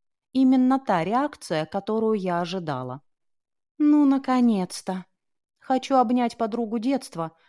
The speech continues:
но не успеваю сделать и шага. Меня подхватывают сильные руки. Матвей, загорелый, улыбающийся, несёт пузатое чучело как драгоценность.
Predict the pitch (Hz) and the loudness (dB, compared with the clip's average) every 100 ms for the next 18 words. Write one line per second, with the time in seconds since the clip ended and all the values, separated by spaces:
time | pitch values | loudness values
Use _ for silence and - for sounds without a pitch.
0 | _ 233 233 220 220 - 247 240 240 190 | _ -4 -2 0 -2 -4 -4 0 2 0
1 | 180 170 180 175 180 190 - 151 135 135 | -4 -4 -4 -4 -8 -12 -6 -6 -6 -14
2 | - _ _ _ _ _ 247 269 262 240 | -18 _ _ _ _ _ 2 4 4 0
3 | 233 - 262 254 175 180 180 - 208 190 | -4 0 0 0 -4 -6 -8 -8 -6 -4
4 | 190 190 160 139 135 147 _ _ _ _ | -4 -6 -8 -10 -14 -18 _ _ _ _
5 | _ _ 240 254 254 202 135 - _ _ | _ _ -2 -2 -2 -4 -4 -8 _ _
6 | 220 240 226 233 208 151 143 147 _ 226 | -4 -2 0 0 0 -2 -4 -8 _ -6
7 | 240 233 196 170 147 - 143 - 143 151 | -2 0 0 0 -4 -8 -12 -12 -14 -18
8 | _ _ _ 226 247 - 294 - 226 202 | _ _ _ -2 -2 0 -4 -4 -6 -2
9 | 220 214 202 208 269 - 180 165 190 185 | -2 -2 -6 -4 -6 -6 -6 -4 -4 -4
10 | 196 190 196 - 156 127 120 - - | -4 -2 -4 -4 -8 -6 -10 -14 -20